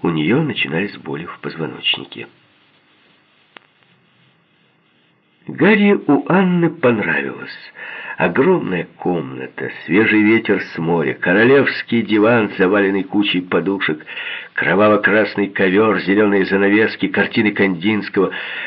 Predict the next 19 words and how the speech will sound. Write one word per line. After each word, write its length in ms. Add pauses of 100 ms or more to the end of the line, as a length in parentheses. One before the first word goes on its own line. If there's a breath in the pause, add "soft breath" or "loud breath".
Здесь 380
явно 340
поработал 640
дорогой 380
декоратор. 600 (1080 loud breath)
Таня 500
была 240
прекрасна, 760
как 200
мечта. 720 (1900 loud breath)
«Ты 460
выпьешь 680
что-нибудь?» 600 (100)
улыбнулась 520
она. 240 (960 loud breath)
«Или 160
будем 280
заниматься 520
любовью?» 520